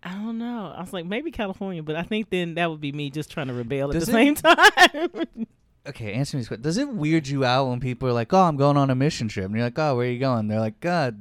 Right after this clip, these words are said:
Speaker 2: Dallas."
Speaker 1: Yeah.
Speaker 2: You're like, "Wait, what?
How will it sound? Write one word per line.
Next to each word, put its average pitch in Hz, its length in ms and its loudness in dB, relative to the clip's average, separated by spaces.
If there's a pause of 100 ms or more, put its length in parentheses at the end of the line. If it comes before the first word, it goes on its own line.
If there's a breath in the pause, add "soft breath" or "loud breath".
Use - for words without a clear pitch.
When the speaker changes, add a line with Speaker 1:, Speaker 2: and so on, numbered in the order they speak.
(160)
Speaker 2:
Dallas." 113 720 0
Speaker 1:
Yeah. 175 420 4
Speaker 2:
You're 139 140 6
like, 135 140 6 (220)
"Wait, 139 380 -2 (100)
what? 147 400 -2